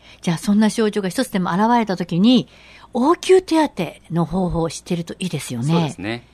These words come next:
Speaker 2: まず、そういう患者さんが、まあ、近くに見えた場合には、エアコンが効いている室内や、風通しの良い日陰など、涼しい場所へ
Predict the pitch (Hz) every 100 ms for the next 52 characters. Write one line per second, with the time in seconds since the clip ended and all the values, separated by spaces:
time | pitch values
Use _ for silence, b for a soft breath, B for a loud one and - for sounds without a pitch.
0 | b b b b b b - 139 139 107
1 | 87 - - - 127 131 131 127 127 127
2 | 127 120 123 127 127 - - 104 - 98
3 | 85 80 87 80 76 76 71 71 85 127
4 | 127 b b b 101 - 110 123 - 151
5 | 151 151 147 - 151 147 - 131 135 113
6 | 87 - - 95 78 71 78 98 80 -
7 | - 104 104 104 - 107 - 110 113 143
8 | 139 - - - - 101 107 120 110 80
9 | - - - 110 123 - 156 123 95 90
10 | 113 135